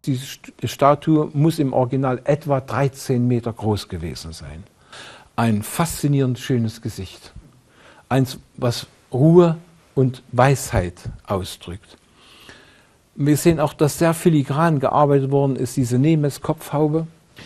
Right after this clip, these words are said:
So, und was nicht passt in das Ganze mit diesem schönen Hochrelief,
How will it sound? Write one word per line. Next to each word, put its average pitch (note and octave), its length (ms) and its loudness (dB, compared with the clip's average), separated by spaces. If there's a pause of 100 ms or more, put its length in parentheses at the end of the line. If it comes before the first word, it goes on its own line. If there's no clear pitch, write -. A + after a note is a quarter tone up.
(240)
So, C3 200 2
und C#3+ 320 0
was F#3 280 4
nicht A#3+ 360 4
passt - 300 -2
in D#3+ 140 2
das E3 200 0
Ganze E3 280 2
mit D3 200 0
diesem C#3 380 0 (160)
schönen D3+ 460 4 (300)
Hochrelief, E3 560 -2